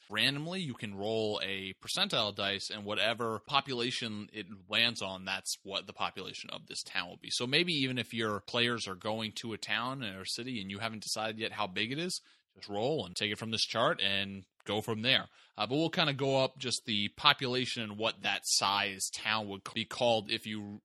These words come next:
are really interested in this kind of thing. So a population of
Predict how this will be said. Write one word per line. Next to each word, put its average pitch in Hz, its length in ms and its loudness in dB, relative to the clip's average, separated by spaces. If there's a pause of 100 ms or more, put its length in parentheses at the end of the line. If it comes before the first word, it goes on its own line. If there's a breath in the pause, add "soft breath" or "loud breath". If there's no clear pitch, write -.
are 98 260 0
really 113 380 2
interested 104 400 -4
in 98 80 -6
this 98 140 -4
kind 98 220 -6
of 92 100 -10
thing. 95 240 -6
So 104 340 -4 (240 loud breath)
a 110 80 -6
population 147 960 2
of 104 280 -2